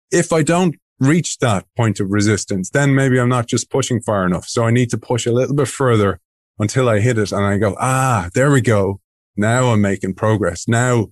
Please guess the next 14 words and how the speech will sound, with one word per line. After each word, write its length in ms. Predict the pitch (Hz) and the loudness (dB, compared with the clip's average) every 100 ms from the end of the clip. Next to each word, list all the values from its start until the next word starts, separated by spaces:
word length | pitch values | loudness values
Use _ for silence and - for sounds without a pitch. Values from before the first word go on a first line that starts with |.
| _ _ _ | _ _ _
this 200 | 135 - | -2 -2
change 400 | - 123 110 95 | -2 0 0 0
is 140 | 95 101 | -2 -2
more 260 | 110 104 | 0 -2
transformational." 880 | - 107 98 92 117 127 - 104 98 _ _ _ _ | -2 -4 -4 -2 0 0 -2 -4 -6 _ _ _ _
And 100 | 110 | 0
then 80 | 131 | 2
you 80 | 127 | 2
translate 460 | 113 127 113 117 120 | 2 0 2 2 2
that 140 | 123 | 2
into 220 | 110 113 | 2 2
organizations 840 | 110 113 104 98 110 175 - 131 104 | 0 2 2 2 2 0 0 -2 -2
and 160 | 98 | -2
leadership, 480 | 131 165 135 113 107 | 0 0 0 0 -2